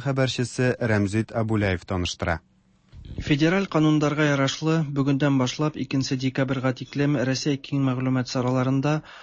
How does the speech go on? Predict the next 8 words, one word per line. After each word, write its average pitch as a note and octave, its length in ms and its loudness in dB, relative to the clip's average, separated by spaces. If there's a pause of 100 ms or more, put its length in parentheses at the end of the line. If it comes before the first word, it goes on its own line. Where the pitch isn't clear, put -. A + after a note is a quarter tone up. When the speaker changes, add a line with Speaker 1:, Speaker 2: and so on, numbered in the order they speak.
(180)
Speaker 2:
һайлауларга C3+ 680 2
бәйле C3 320 2
күзаллаулар B2+ 840 0
һәм D3 180 0
фаразлар B2 560 0
яһау B2 240 0
тыела. B2 480 0 (520)
Һайлау D#3 320 4